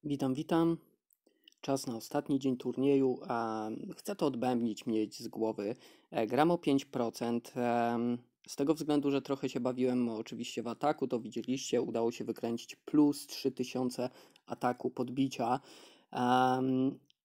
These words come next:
wiem, że można zrobić więcej, natomiast byłoby to ryzykowne, musiałbym użyć trzygwiazdkowej postaci.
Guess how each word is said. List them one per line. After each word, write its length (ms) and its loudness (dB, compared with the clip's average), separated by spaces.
wiem, 200 8
że 100 4
można 280 6
zrobić 360 2
więcej, 580 2
natomiast 420 -2
byłoby 340 4
to 140 0
ryzykowne, 540 2
musiałbym 480 4
użyć 240 -2
trzygwiazdkowej 760 0
postaci. 680 -4